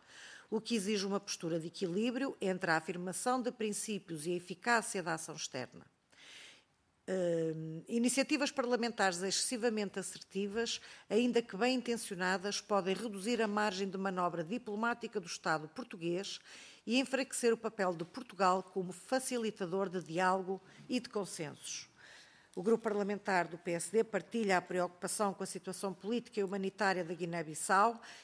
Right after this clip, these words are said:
e os valores democráticos invocados pelo pan, mas considera que a resposta mais eficaz passa pela diplomacia ativa, pelo envolvimento multilateral e pela promoção de soluções negociadas, em vez de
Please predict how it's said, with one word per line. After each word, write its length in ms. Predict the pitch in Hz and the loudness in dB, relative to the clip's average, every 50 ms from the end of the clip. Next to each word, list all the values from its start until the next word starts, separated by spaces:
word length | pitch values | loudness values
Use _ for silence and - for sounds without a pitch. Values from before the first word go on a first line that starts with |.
| - | -6
e 100 | - 196 | -2 0
os 80 | 214 196 | 0 0
valores 360 | 196 202 202 208 208 208 180 | 0 0 2 2 2 2 2
democráticos 720 | 170 175 185 170 - 202 202 196 202 202 - 202 - - 165 | -2 -6 -8 -6 -2 2 2 2 2 0 -4 -8 -8 -6 -6
invocados 480 | 185 175 - - - 180 175 175 - - | -6 -8 -6 -2 0 0 0 0 -2 -6
pelo 240 | - 180 170 175 | -6 -4 -4 -4
pan, 320 | 170 - - 139 127 127 127 127 _ - - - - - _ | -6 -4 -4 -4 -4 -6 -10 -14 _ -20 -20 -20 -20 -10 _
mas 160 | 180 190 180 | -2 0 0
considera 540 | - - 214 190 - 220 190 208 196 190 196 | 0 0 -2 -2 0 2 2 4 2 2 0
que 120 | - - | -2 -6
a 40 | 175 | -4
resposta 440 | - - - - 185 165 - - 190 | -4 -4 -2 -2 -2 -2 -2 -4 -4
mais 300 | 165 175 196 226 220 190 | 0 2 2 2 2 0
eficaz 720 | 226 220 - 208 - - 185 165 160 180 208 - - - - - - - - _ _ - | -4 -6 -6 -10 -6 0 2 2 2 2 0 -2 -6 -8 -10 -16 -20 -20 -20 _ _ 4
passa 400 | 214 196 196 196 - - 214 208 | 6 6 6 4 2 0 -2 -4
pela 280 | - - 185 175 175 | -2 -2 0 0 0
diplomacia 920 | 170 156 160 165 220 247 233 - 233 226 202 196 202 - - - 170 156 147 | -2 -4 -4 -4 -2 -2 -2 -2 -4 -2 -2 -2 -4 -4 -4 -2 0 0 -2
ativa, 520 | - - - 196 202 214 190 220 233 233 226 - - - - _ - | -2 -2 -2 -2 -2 -2 0 -2 -2 -4 -4 -10 -18 -20 -20 _ 2
pelo 240 | 214 196 190 190 | 2 4 4 4
envolvimento 880 | 196 196 170 175 220 240 240 220 196 214 202 185 180 170 165 - - - | 2 0 2 4 4 4 4 4 0 -2 -2 -2 -2 -4 -4 -6 -6 -4
multilateral 880 | 185 247 262 - 233 220 208 202 202 - 185 170 160 170 180 196 208 - - - - - _ - | -2 -2 -2 -2 -2 0 0 0 0 0 2 2 2 2 2 0 -2 -6 -12 -20 -20 -18 _ -6
e 80 | 208 | -6
pela 300 | 208 - 240 226 226 226 | -2 2 2 4 4 2
promoção 520 | 226 233 233 226 226 - - 220 202 202 202 | 2 0 -4 -4 -4 -2 0 2 2 2 0
de 60 | - | -4
soluções 480 | - 190 190 - - 196 180 170 170 | -8 -10 -10 -8 -6 -4 -4 -4 -2
negociadas, 1040 | 180 208 240 196 185 208 - - - 190 160 143 143 135 143 156 151 - - - - - - - - - - - | -2 -4 -4 -6 -6 -6 -6 -2 0 2 2 2 0 -2 -6 -8 -8 -8 -8 -8 -10 -14 -18 -18 -18 -16 -6 -2
em 140 | 208 214 | -2 0
vez 320 | 190 180 240 240 240 214 190 | 2 4 4 4 4 2 0
de 280 | 165 180 185 180 190 | -2 0 0 0 0